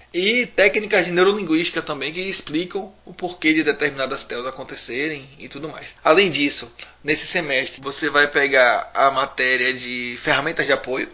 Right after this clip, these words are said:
onde todas aquelas ferramentas associadas ao poker, os softwares que,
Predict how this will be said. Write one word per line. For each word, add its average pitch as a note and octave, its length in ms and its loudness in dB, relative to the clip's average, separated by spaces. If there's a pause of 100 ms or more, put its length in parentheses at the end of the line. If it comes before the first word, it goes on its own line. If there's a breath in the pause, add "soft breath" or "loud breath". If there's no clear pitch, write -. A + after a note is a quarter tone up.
(140)
onde B2+ 540 -8 (320)
todas E3+ 300 4
aquelas D3 340 2
ferramentas B2+ 680 -2 (140)
associadas C3 560 6
ao B2+ 140 6
poker, - 380 -10 (300 loud breath)
os D3 100 -8
softwares D3+ 500 4
que, B2+ 340 -6